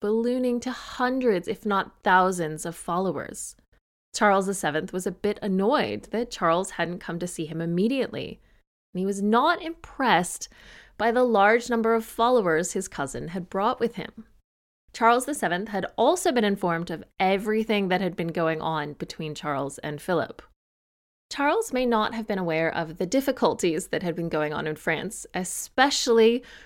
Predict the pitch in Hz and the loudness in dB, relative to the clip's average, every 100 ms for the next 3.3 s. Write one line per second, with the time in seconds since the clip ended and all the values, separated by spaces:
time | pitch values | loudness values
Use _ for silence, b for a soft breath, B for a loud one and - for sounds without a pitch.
0 | B 185 196 202 - - 175 170 170 - | B -2 0 -2 -6 0 2 2 0 2
1 | 208 208 160 165 220 359 - 214 175 170 | 2 2 -2 0 2 4 6 8 8 6
2 | 208 - 190 202 208 214 208 - 202 180 | 2 -4 -4 -2 -2 0 0 0 -2 0
3 | 139 107 | 0 -2